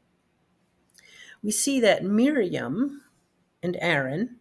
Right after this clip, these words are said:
were jealous against their brother Moses. And that incident is recorded in Numbers twelve. Now, in th-,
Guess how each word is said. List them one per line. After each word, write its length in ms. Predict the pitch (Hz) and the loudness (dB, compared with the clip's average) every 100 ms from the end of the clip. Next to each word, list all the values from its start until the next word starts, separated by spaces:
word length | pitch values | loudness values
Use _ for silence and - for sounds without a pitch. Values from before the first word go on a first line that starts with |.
| _ _ _ _ _ _ _ _ | _ _ _ _ _ _ _ _
were 220 | 180 170 | -2 -2
jealous 840 | 156 - 202 240 202 139 - - - | -4 -4 4 6 6 0 -4 -8 -8
against 540 | 190 175 170 - - | -6 -6 -6 -8 -8
their 140 | 170 156 | -6 -6
brother 360 | 175 170 151 | -4 -6 -6
Moses. 920 | 165 208 247 226 - - - - - - _ _ _ _ _ _ _ _ | -6 -2 -2 -2 -8 -14 -16 -18 -20 -20 _ _ _ _ _ _ _ _
And 100 | 139 | -4
that 200 | 190 262 | 2 2
incident 580 | 180 175 - 170 170 175 | 2 -2 -4 -4 -6 -6
is 220 | 185 - | -10 -8
recorded 560 | 208 - - 180 180 180 | -10 -8 -4 -2 -2 -6
in 240 | 175 175 | -6 -4
Numbers 500 | 170 170 165 165 - - | -2 -2 -4 -4 -8 -16
twelve. 580 | - 151 101 - - - _ _ _ _ _ - - | -6 -4 -4 -8 -16 -20 _ _ _ _ _ -18 -8
Now, 320 | 170 160 - - | -6 -6 -10 -10
in 160 | 190 | -6
th-, 220 | 196 202 | -4 -4